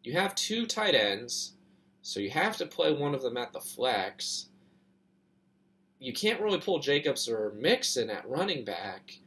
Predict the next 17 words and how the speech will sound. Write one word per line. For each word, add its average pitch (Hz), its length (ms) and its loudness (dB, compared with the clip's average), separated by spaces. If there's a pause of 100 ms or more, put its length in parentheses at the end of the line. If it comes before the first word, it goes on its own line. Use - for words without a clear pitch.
(640)
Really, 190 380 6
the 151 100 6
player 180 240 4
you'd 151 160 8
wanna 139 240 2
switch - 280 0
out 156 120 0
would 113 100 -2
be 107 160 -2
Myers, 135 400 2
but - 140 -4
you 113 80 -8
need 127 160 -6
a 127 60 -2
second 120 340 -4
wide 110 200 -4
receiver. 107 500 -4